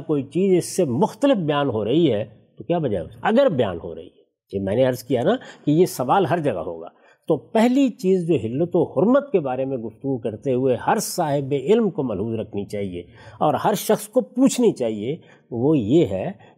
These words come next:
کہ اللہ تعالیٰ نے جو اصول بیان کیے ہیں، حلت و حرمت کے لیے جو قاعدہ بیان کر دیا ہے، اس کے خلاف تو نہیں ہے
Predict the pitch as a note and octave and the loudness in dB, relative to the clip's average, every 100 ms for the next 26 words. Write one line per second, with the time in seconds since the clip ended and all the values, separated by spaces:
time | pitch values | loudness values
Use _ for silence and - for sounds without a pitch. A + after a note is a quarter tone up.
0 | - C3 D3 F#3+ F#3 F3+ G#3 A3 G#3 D#3 | -6 -2 0 0 2 2 2 2 2 2
1 | C#3 - A#3+ D4+ C#4 E3+ D3 B2 A2 F#2+ | -2 -2 2 2 2 0 0 -4 -6 -6
2 | F2 D#2 - _ _ _ B2+ F3 G3+ G3+ | -6 -8 -16 _ _ _ -2 2 2 2
3 | D3+ - G#3 B3+ B3 G#3 F#3 E3 D3+ - | 2 2 2 2 2 2 2 0 -2 0
4 | C#3+ F3 B3 F#3+ D3+ C#3+ B2+ A2 A#2 C#3 | 2 2 2 2 0 -2 -4 -4 -2 0
5 | B2 G2+ F3+ - - _ A3 G3+ - - | 0 0 -4 -8 -20 _ 0 0 0 0
6 | B3 - - G2+ D3+ F#3+ - B3 D#4 | 0 0 -2 2 2 2 0 2 2